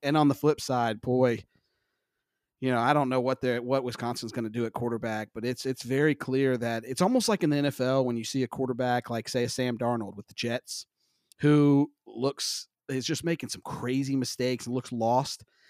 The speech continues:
but the tools are there. And then he goes to another program and figures it out, whether it's the system or the coaching, you know, being able to get in his head.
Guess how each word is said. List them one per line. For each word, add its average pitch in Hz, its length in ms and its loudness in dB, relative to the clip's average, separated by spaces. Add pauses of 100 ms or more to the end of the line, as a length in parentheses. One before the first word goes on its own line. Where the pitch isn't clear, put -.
(160)
but 143 140 -2
the 127 80 -2
tools 147 380 4
are 147 80 4
there. 147 380 2
And 127 120 -2
then 147 100 4
he 143 60 4
goes 147 220 4
to 139 120 0
another 135 240 0
program 139 580 2
and 113 180 -6
figures 127 360 -4
it 117 100 -4
out, 127 300 2
whether 117 240 -2
it's - 100 -10
the 110 80 -10
system 123 540 -4
or 113 80 -4
the 101 60 -10
coaching, 123 600 -4
you 131 100 -4
know, 117 120 -2
being 123 160 -2
able 120 140 -4
to 117 40 -10
get 123 80 -4
in 123 60 -4
his 117 100 -6
head. 127 280 -6